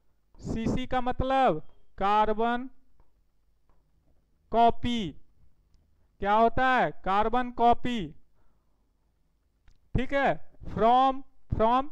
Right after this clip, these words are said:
यानी जिससे मेल जा रहा है, तो जब आप from पे डालोगे तो वो, उस पे आप अपना मेल आईडी डालोगे, जिस number, जिस email से जा रहा है मेल, वह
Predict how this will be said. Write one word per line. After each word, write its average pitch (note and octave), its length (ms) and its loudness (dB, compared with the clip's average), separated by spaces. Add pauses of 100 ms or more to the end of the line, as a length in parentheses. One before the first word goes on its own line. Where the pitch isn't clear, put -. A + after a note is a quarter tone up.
(160)
यानी G#3 340 -6
जिससे - 400 -2
मेल A3+ 280 -4
जा G#3+ 220 0
रहा A3+ 200 2
है, E3+ 100 0
तो G3 240 0
जब A3+ 240 0
आप A3 220 0
from G#3+ 340 0
पे A3+ 140 -2
डालोगे G#3 460 -2
तो B3+ 140 -4
वो, G#3+ 220 -2
उस - 240 -2
पे B3+ 240 -2
आप A3 200 2
अपना G#3+ 340 -2
मेल G3+ 300 -4
आईडी F#3+ 300 -2
डालोगे, G3+ 560 2 (840)
जिस A3 280 -4
number, G#3+ 340 -4 (100)
जिस - 340 -4
email A3+ 340 -4
से A#3 160 -2
जा G3 240 0
रहा G3+ 160 2
है G3+ 80 -2
मेल, G3 320 -4 (120)
वह F#3 120 2